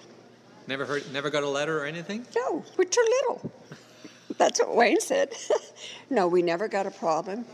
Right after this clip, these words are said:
Speaker 2: And their Super Bowl is fiftieth year this year.
Speaker 1: Mm-hmm.
Speaker 2: And we st-, we started five years la-,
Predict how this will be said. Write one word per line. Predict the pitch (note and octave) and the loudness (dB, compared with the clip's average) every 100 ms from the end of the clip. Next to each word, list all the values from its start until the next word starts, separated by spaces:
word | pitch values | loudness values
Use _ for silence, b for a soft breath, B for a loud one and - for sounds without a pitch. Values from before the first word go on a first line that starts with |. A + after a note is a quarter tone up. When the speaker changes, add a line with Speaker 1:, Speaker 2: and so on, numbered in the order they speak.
| - | -4
Speaker 2:
And | D3+ D3+ D#3 - B B B - | 0 0 -4 -10 B B B 2
their | F3+ | 2
Super | - A#3 A3+ E3+ | 4 0 -4 -4
Bowl | C#3+ E3+ E3+ - | 2 2 0 -4
is | C#3+ - - - - | -4 -4 -8 -10 -6
fiftieth | - - - - - | -6 -4 -6 -4 -4
year | G#3 G3+ D#3+ | -2 0 0
this | D3+ - - | -4 -2 0
year. | - - - - - | -2 -8 -16 -20 -18
Speaker 1:
Mm-hmm. | A2 A#2 C#3+ - - - | -16 -18 -20 -20 -14 -6
Speaker 2:
And | D#3 D3 - - - | -4 -6 -12 -20 -10
we | - A3 | -4 -2
st-, | - - - B B B | -4 -10 -16 B B B
we | - | -4
started | A3 - F3 D3+ C3+ | -4 2 2 2 -4
five | - - F3 D#3 | -10 -2 0 0
years | D#3+ C#3+ | -2 -4
la-, | D3+ | -4